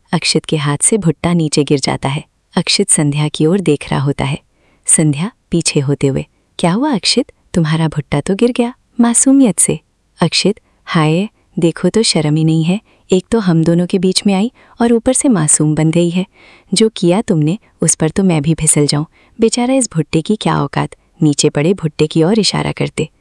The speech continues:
संध्या, "पर मैंने तो कुछ ही नहीं।" झूठी। "हाँ, तभी बताऊं क्या किया," कहते अक्षित संध्या की कलाई पकड़ अपनी ओर खींच लेता है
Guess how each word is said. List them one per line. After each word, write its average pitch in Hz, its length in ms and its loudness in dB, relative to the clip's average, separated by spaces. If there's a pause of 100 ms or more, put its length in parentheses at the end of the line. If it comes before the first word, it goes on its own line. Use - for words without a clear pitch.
(340)
संध्या, 151 440 0 (320)
"पर 294 120 2
मैंने 160 280 2
तो 175 120 -2
कुछ - 220 -2
ही 262 80 6
नहीं।" 262 200 2 (460)
झूठी। 160 480 0 (340)
"हाँ, 156 380 0 (720)
तभी 160 260 0
बताऊं 160 360 0
क्या 220 180 -2
किया," 254 280 0 (320)
कहते 165 300 2
अक्षित 160 340 0
संध्या 151 360 0
की 170 160 -2
कलाई 151 340 0
पकड़ 180 320 -2
अपनी 165 280 0
ओर 147 120 2
खींच - 340 -2
लेता 143 200 -2
है 147 140 -4